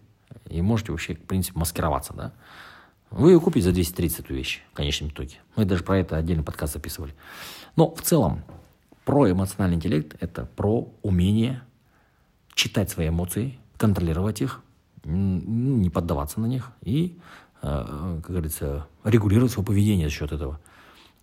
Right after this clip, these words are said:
Также это умение считывать другие эмо-, ну, чу-, эмоции других людей. Это тоже очень важно.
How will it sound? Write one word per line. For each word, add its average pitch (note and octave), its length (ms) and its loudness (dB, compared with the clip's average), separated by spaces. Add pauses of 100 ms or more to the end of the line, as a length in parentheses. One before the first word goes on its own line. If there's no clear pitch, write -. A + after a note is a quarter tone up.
(220)
Также F3+ 460 4 (400)
это A#2+ 240 -2
умение A#2+ 540 2
считывать G2+ 580 -6
другие F#2+ 380 2
эмо-, D#2 180 0
ну, G2 200 0
чу-, - 200 -2 (180)
эмоции A#2+ 280 2
других F#2 320 -2
людей. E2 320 -2 (480)
Это G2+ 160 0
тоже A#2+ 240 2
очень F#2 220 0
важно. D2+ 280 0